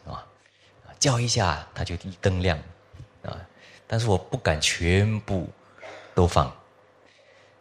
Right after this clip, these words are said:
因为啊，等一下有什么事情坏哦，很头痛的。<laughs> 所以，啊，有些人放门哦，也放电子的，什么都电子。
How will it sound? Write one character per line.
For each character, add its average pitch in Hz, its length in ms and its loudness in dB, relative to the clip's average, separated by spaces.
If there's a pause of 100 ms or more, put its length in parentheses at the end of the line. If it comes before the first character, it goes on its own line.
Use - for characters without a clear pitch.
(260)
因 104 100 0
为 110 160 4
啊， 78 240 0 (380)
等 95 100 -4
一 - 20 -2
下 107 80 0
有 90 120 2
什 80 120 -2
么 85 120 0
事 - 140 0
情 78 200 -6
坏 76 220 0
哦， 64 140 -8 (1200)
很 87 320 -4
头 - 240 2
痛 92 220 2
的。 - 180 -8 (460)
<laughs> - 920 -6
所 135 180 2
以， 98 280 2 (580)
啊， 71 220 -8 (300)
有 92 100 0
些 107 160 0
人 92 160 2
放 85 280 0 (260)
门 92 340 4
哦， 87 160 4
也 78 100 -2
放 92 200 -4
电 82 220 0
子 71 200 -6
的， 65 140 -14 (420)
什 - 180 0
么 139 100 6
都 143 140 4
电 127 240 4
子。 - 220 -6